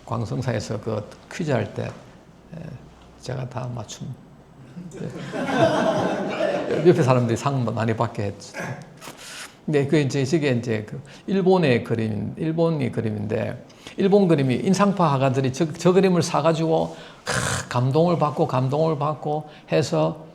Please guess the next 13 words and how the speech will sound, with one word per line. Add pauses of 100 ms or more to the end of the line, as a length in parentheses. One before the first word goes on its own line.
(360)
이, (2500)
어,
이, (360)
이제
저, (400)
이, (380)
특히
그 (500)
인상파
화가들
저거
그림
보고